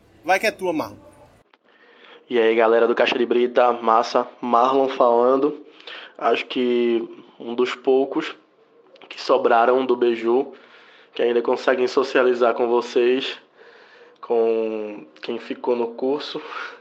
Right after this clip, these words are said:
Speaker 2: Enfim. Minha expectativa pro time esse ano é a despedida, né?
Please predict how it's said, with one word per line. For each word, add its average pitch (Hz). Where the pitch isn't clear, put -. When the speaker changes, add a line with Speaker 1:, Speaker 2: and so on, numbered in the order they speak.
Speaker 2:
Enfim. 123
Minha 123
expectativa 135
pro 143
time 143
esse 143
ano 139
é 147
a 147
despedida, 165
né? 143